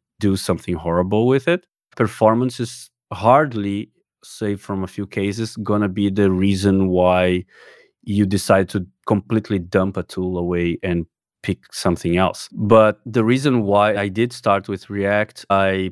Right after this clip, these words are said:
played a lot with Next.js as well. I still do, actually. And we have at Crab Nebula as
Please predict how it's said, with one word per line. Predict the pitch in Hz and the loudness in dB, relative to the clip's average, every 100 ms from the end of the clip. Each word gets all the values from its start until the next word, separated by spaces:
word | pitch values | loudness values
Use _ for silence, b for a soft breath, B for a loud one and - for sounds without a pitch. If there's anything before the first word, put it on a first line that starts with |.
| _ | _
played | - 110 104 | -2 0 0
a | 101 | 0
lot | 95 98 101 | 2 2 0
with | 98 - | -10 -6
Next.js | 101 101 - 104 101 101 104 | -6 -6 -6 -2 -2 -2 -6
as | 95 | -4
well. | 101 101 101 104 - | 0 0 0 -4 -6
I | 98 95 92 | -4 -2 -2
still | - 269 | -4 -2
do, | 156 107 113 101 | -2 -2 -2 -2
actually. | 95 - 107 104 - | -4 -6 -4 -2 -2
And | 104 98 98 92 B - | 0 0 0 -2 B 0
we | 110 143 | 6 6
have | 123 117 113 107 | 6 4 4 2
at | 101 | -2
Crab | - 101 | -6 -6
Nebula | 98 95 92 95 95 | -4 -4 -4 -4 -4
as | 92 95 | -2 -4